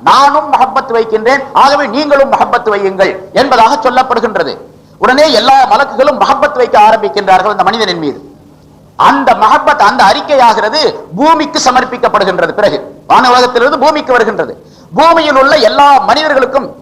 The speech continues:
அந்த மஹப்பத்துடைய அந்த அறிக்கை சமர்ப்பிக்கப்பட்டு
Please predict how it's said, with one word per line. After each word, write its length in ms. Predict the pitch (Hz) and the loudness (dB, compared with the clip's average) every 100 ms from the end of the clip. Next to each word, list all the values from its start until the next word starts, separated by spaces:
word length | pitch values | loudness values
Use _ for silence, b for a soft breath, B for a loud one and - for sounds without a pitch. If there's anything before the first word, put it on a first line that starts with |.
| - | -2
அந்த 240 | 254 254 | 0 0
மஹப்பத்துடைய 960 | 226 269 294 285 269 262 240 196 127 - | 0 0 0 -2 0 2 4 4 2 0
அந்த 220 | 190 220 | 0 2
அறிக்கை 320 | 196 294 277 | 2 0 -6
சமர்ப்பிக்கப்பட்டு 880 | 247 226 269 262 240 - 254 330 269 | -4 -4 -4 -4 -4 -2 -4 -2 -4